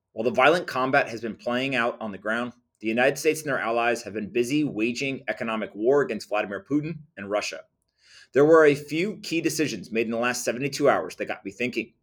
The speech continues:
We are watching a repeat of the conundrum that the Federal Reserve was in during the twenty twenty covid crisis. First, let's go back in time and revisit what happened in twenty twenty. During March of that year, the government recognized the severity of the pandemic and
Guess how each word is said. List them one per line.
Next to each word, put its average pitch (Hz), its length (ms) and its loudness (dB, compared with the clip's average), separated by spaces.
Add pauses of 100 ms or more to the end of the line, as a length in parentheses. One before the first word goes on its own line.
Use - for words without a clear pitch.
(440)
We 135 100 2
are 165 100 10
watching 156 380 8
a 98 120 0
repeat 127 500 -2
of 90 80 -12
the 107 80 -12
conundrum 123 540 -4
that - 100 -20
the - 60 -20
Federal 127 240 2
Reserve 131 340 2
was 107 160 -8
in 113 200 -4
during 110 200 -2
the 110 80 -2
twenty 113 280 -6
twenty 104 300 -8
covid 80 320 -14
crisis. 113 540 -2 (480)
First, - 460 4 (180)
let's 131 160 0
go 175 100 6
back 147 240 4
in 147 140 -2
time 139 520 0
and 120 160 -4
revisit 131 480 2
what 98 140 -6
happened 113 340 -2
in 113 100 -8
twenty 85 260 -14
twenty. 113 400 -8 (560)
During 151 240 8
March 156 240 8
of 196 100 0
that 170 220 6
year, 143 300 0 (180)
the 110 80 -12
government 131 360 0
recognized 127 460 0
the 117 80 -4
severity 120 480 0
of 131 60 0
the 127 80 -4
pandemic 127 680 -4
and 113 100 -8